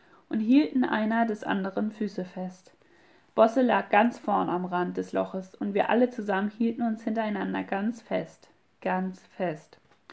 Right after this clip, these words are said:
Und so zog Bosse Lasse aus dem Eisloch, und wir rannten, so schnell wir konnten, nach Hause.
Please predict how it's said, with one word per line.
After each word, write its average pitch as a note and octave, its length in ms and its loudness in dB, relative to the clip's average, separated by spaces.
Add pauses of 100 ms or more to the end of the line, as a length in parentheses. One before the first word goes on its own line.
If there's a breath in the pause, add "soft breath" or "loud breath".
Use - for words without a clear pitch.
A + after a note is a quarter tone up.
(460 loud breath)
Und A3+ 120 0
so B3+ 180 4
zog C#4 320 -2
Bosse A3 340 2
Lasse G3+ 320 0
aus G3+ 120 -2
dem F#3 180 -4
Eisloch, F#3 560 -2
und G#3 140 -4
wir G#3+ 180 0
rannten, A#3 400 2
so G#3+ 80 -4
schnell G#3+ 320 -2
wir G#3 140 -2
konnten, G#3 440 -4
nach A3 240 -4
Hause. F#3 440 0